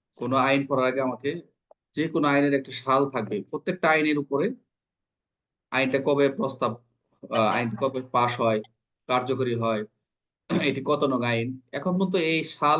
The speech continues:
নিয়ে কখনো প্রশ্ন আসে নাই পরীক্ষায়, অদ্যাবধি আসে নাই।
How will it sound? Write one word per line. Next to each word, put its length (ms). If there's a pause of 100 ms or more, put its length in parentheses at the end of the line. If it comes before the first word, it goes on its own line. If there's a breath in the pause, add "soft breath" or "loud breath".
নিয়ে 200
কখনো 320
প্রশ্ন 300
আসে 240
নাই 200
পরীক্ষায়, 380 (1080)
অদ্যাবধি 440
আসে 200
নাই। 120